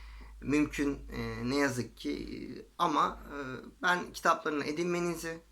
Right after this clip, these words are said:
ister yeni baskısı olan kitaplarını okumanızı, ister de dediğim gibi, e, sahaflardan veya nadir kitaptan da satın alabilirsiniz. E, bu kitapları okumanızı tavsiye ediyorum.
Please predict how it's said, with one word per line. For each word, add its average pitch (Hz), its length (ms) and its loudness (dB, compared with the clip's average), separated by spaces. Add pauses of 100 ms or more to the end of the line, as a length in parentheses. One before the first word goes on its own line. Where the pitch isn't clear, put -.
(680)
ister - 300 2
yeni 147 220 4
baskısı 139 380 2
olan 117 200 0
kitaplarını 107 680 -8
okumanızı, 113 480 -6
ister 139 480 0
de 131 60 -2
dediğim 123 340 0
gibi, 117 180 -2
e, 113 480 -4
sahaflardan 127 800 0
veya 123 220 2
nadir 123 280 2
kitaptan 123 480 -2
da 113 60 -4
satın 113 240 -8
alabilirsiniz. 110 720 -8 (680)
E, 123 220 2
bu 143 60 -8
kitapları 165 420 4
okumanızı 160 600 0
tavsiye 156 440 2
ediyorum. 123 380 -2